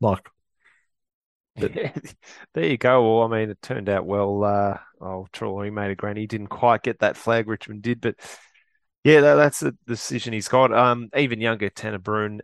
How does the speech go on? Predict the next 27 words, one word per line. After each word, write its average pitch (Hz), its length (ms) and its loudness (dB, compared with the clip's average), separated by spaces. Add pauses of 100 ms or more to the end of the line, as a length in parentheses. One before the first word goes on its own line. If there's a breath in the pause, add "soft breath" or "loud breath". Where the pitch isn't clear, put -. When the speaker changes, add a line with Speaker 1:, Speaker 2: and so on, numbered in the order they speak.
Speaker 2:
he 107 760 -6
high 104 220 -2
draft 98 280 -4
pick - 220 -12
as - 160 -14
well. 104 400 -2
Uh, 98 520 0
I 87 60 -6
think 107 180 -12
he's 95 200 -12
basically 92 600 -6
at 87 120 -8
this 95 160 -10
stage 90 360 -4
known 98 200 -8
as 90 100 -12
the 87 80 -18
bloke 90 280 -8
that 90 120 -12
didn't 90 280 -12
smile 95 520 -4
when 92 140 -10
he 90 80 -10
got 87 180 -10
drafted, 95 580 -2
but, - 360 -8
um, 90 500 -4